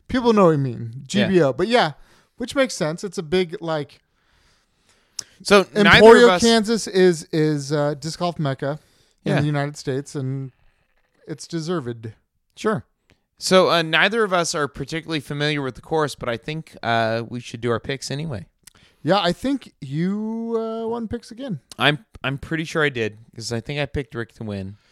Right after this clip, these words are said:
Speaker 1: Yeah, I also picked, uh, both Heather Young and Haley King, who both
Speaker 2: Did not do
Speaker 1: uh,
Speaker 2: stuff.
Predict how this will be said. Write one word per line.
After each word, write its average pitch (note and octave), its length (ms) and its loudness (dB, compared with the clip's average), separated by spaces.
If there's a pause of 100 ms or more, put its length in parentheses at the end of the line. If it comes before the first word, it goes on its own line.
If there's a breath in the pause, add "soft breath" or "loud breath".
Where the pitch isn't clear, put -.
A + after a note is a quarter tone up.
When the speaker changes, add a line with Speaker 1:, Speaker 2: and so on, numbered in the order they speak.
(180)
Speaker 1:
Yeah, C#3 140 -2
I D#3+ 80 2
also E3+ 340 4
picked, E3+ 480 -2
uh, C3+ 200 0
both D3 340 0
Heather D3 320 -2
Young C#3 420 -2 (120)
and C#3 260 -4
Haley C3 300 -6
King, B2 280 -6
who A#2+ 140 -6
both A#2 520 -8 (1080)
Speaker 2:
Did B2+ 120 -10
not A2 340 -6
do - 60 -6
Speaker 1:
uh, - 40 -8
Speaker 2:
stuff. - 420 -14